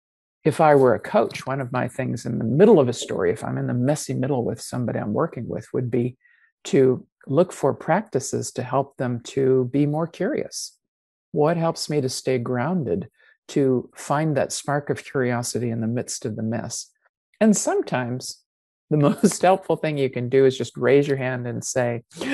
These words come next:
"I declare a messy middle," because at least that will make you laugh. And then there's more curiosity, right?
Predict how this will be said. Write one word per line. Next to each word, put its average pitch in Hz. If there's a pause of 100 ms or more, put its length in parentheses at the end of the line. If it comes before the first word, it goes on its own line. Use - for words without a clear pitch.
(200)
"I 185
declare 190
a 160
messy 175
middle," 160
because 139
at 131
least 143
that 131
will 120
make 120
you 117
laugh. 117
And 120
then 120
there's 120
more 117
curiosity, 151
right? 110